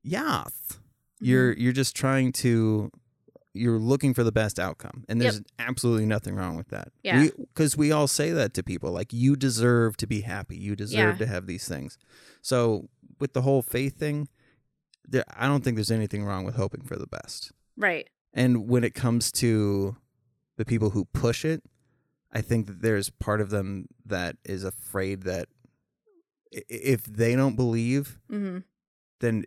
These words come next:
Speaker 1: is that meaning that my, my sh-, shit means nothing?
Speaker 2: Right.
Speaker 1: And
Speaker 2: And I
Speaker 1: so
Speaker 2: feel
Speaker 1: that
Speaker 2: myself rebel against people like that. Like, I start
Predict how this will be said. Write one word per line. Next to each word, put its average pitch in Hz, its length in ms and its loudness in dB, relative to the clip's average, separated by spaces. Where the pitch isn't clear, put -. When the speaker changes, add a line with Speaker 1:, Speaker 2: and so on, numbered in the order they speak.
Speaker 1:
is 110 200 -2
that 104 320 -2
meaning 110 460 2
that 95 260 -4
my, 95 260 -8
my 101 280 -6
sh-, - 280 -10
shit - 380 -2
means 101 320 -6
nothing? 160 460 -4
Speaker 2:
Right. 190 280 0
Speaker 1:
And 208 120 4
Speaker 2:
And - 20 -
I 220 60 6
Speaker 1:
so 113 260 4
Speaker 2:
feel 220 180 4
Speaker 1:
that 240 60 0
Speaker 2:
myself 202 460 -2
rebel 175 460 -2
against 208 340 -4
people 220 200 -4
like 214 120 -2
that. 214 140 2
Like, 180 120 -4
I 175 60 -4
start - 320 -2